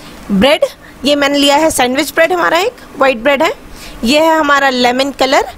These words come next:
लेमन येलो कलर, फूड कलर है। ये है हमारा वनीला एसेंस, फ्लेवर के लिए डाल रहे हैं इसे हम। ये है मिल्क, मिल्क जो है वो हमें लगेगा around two to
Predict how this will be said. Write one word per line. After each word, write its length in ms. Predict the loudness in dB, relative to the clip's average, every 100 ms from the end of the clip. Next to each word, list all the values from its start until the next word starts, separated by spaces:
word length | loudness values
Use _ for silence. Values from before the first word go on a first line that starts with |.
| -8
लेमन 280 | -2 0 0
येलो 240 | 0 2 2
कलर, 340 | 2 0 -2 -10 -20 -20 -20 -2
फूड 180 | 0 0
कलर 300 | 0 2 2
है। 120 | 0 -2 -12 -18 -18 -18 -18 -12 -2
ये 180 | 2 2
है 200 | 4 2
हमारा 340 | 2 0 0
वनीला 500 | 0 0 2 2 0 -2
एसेंस, 640 | -4 0 0 0 -2 -6 -8 -18 -20 -20 -20 -20 -20 -20 -18 -6
फ्लेवर 280 | 0 2 2
के 140 | 2
लिए 140 | 0 2
डाल 220 | 0 0
रहे 120 | 0
हैं 60 | 0
इसे 180 | 0
हम। 160 | 0 0 -4 -14 -20 -20 -20 -6 0
ये 140 | 0
है 180 | 2 0
मिल्क, 380 | 0 2 2 0 -6 -20 -16 -2
मिल्क 220 | 0 0
जो 160 | 0 0
है 140 | 2 2
वो 100 | 2
हमें 200 | 0 0
लगेगा 380 | 0 0 2 2
around 200 | 2 0
two 100 | 0
to 80 | 0